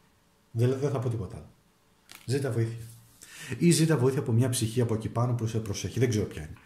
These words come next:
Θες από Άγιο, θες από την Παναγίτσα, θες από κάποιον που έχει φύγει από τη ζωή και σε προσέχει. Το μόνο που έχω να πω εδώ, ζήτα βοήθεια και θα πάρεις βοήθεια. Και όλες σου τις στεναχώριες με κάποιο, με ένα θαύμα θα φύγουν.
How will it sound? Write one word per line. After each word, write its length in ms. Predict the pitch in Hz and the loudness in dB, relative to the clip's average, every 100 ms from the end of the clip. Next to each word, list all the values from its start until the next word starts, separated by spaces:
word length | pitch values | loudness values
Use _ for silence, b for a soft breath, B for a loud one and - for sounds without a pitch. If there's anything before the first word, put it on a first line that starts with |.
| B B | B B
Θες 200 | - 127 | -2 0
από 220 | 113 104 104 | 0 0 0
Άγιο, 360 | 135 135 120 | 0 0 0
θες 160 | - 113 | 0 -2
από 80 | 107 | -2
την 100 | 95 | -2
Παναγίτσα, 680 | 95 90 113 113 117 92 B B B | -2 0 0 0 -2 -4 B B B
θες 340 | - 117 113 120 | -2 2 2 2
από 760 | 117 113 113 110 107 104 104 - | -2 0 2 2 0 0 -4 -4
κάποιον 400 | 127 127 117 113 | -4 0 0 2
που 100 | 117 | 2
έχει 180 | 117 | 2
φύγει 200 | 113 123 | -2 0
από 100 | 117 | 2
τη 60 | 107 | 2
ζωή 300 | 104 104 117 | 0 2 2
και 120 | 120 | 2
σε 120 | 117 | -2
προσέχει. 600 | 113 104 - 175 - 143 - - _ _ _ _ _ _ _ _ _ _ | -2 -4 -2 -2 -2 -4 -6 -16 _ _ _ _ _ _ _ _ _ _
Το 100 | 123 | 4
μόνο 240 | 151 175 | 8 6
που 100 | - | 6
έχω 160 | 120 113 | 2 2
να 120 | 95 | 0
πω 180 | - 98 | 0 0
εδώ, 380 | 87 110 190 B B | 2 0 -2 B B
ζήτα 320 | - 101 147 120 | -2 2 2 2
βοήθεια 260 | 107 117 | 2 0
και 100 | 123 | 0
θα 100 | 110 | 0
πάρεις 240 | 113 110 98 | 0 0 0
βοήθεια. 400 | 95 92 78 - _ _ _ _ _ _ _ _ _ - | -4 -6 -12 -18 _ _ _ _ _ _ _ _ _ -2
Και 120 | 127 | 2
όλες 260 | 135 135 113 | 4 4 2
σου 100 | 110 | -2
τις 100 | 107 | -2
στεναχώριες 560 | 107 95 - 123 143 | -2 -2 0 0 0
με 120 | 123 | 0
κάποιο, 360 | 110 127 135 117 B B B B - | 0 -2 -2 -4 B B B B -2
με 120 | 123 | 0
ένα 120 | 127 | 0
θαύμα 720 | 120 139 143 113 110 165 - | -2 -2 0 0 0 0 -6
θα 80 | - | -12
φύγουν. 340 | - 90 - | -8 -8 -8